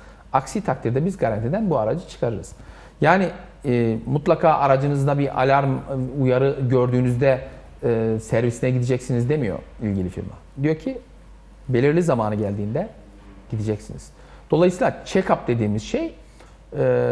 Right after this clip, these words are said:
veya sağlık kontrolleri diyelim, e, düzenli sağlık kontrolleri dediğimiz şey aslında, e, bu amaca yönelik yapılıyor.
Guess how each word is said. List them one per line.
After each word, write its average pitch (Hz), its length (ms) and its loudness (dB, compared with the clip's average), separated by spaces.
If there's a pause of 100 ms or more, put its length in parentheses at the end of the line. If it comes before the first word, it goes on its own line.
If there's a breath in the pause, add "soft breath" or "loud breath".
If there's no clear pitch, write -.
(160)
veya 147 220 2
sağlık 165 440 0
kontrolleri 113 600 2
diyelim, 101 380 -2 (120)
e, 113 260 -2
düzenli 135 300 0
sağlık 147 360 0
kontrolleri 101 540 -4
dediğimiz 107 300 -6
şey 285 280 -4
aslında, 151 440 -2 (520 loud breath)
e, 110 240 2 (260)
bu 151 280 0
amaca 117 300 0
yönelik 92 380 -2
yapılıyor. 113 380 -2